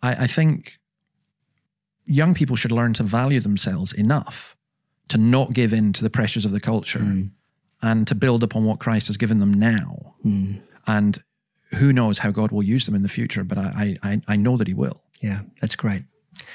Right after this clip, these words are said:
Speaker 2: David, just in closing, we might
Speaker 1: Thank you.
Speaker 2: remind people that you've written a book that is Ask.
Speaker 1: Yes, A S K, Ask, Seek, Knock.
Speaker 2: Ask, Seek, Knock.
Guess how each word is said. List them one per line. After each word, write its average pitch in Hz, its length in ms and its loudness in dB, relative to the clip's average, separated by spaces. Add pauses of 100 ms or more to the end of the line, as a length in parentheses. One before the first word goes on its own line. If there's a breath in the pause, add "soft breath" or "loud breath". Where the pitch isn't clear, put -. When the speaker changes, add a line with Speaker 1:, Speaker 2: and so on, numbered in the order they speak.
(180 loud breath)
Speaker 2:
David, 127 200 4
just 135 180 4
in 127 80 4
closing, 131 460 4
we 120 80 6
might 120 180 4
Speaker 1:
Thank 110 80 -2
you. 120 60 2
Speaker 2:
remind 110 260 4
people 113 260 -2
that 107 140 0
you've 107 400 -2 (400)
written 120 320 2
a 107 80 4
book 131 500 -2 (300)
that 117 80 0
is 98 300 -2 (220)
Ask. 147 480 2
Speaker 1:
Yes, - 380 -4 (100)
A 127 140 2
S 135 140 2
K, 87 200 -4
Ask, 127 280 0
Seek, 131 160 0
Knock. - 320 -6
Speaker 2:
Ask, 107 220 -2
Seek, - 140 -4
Knock. 131 340 0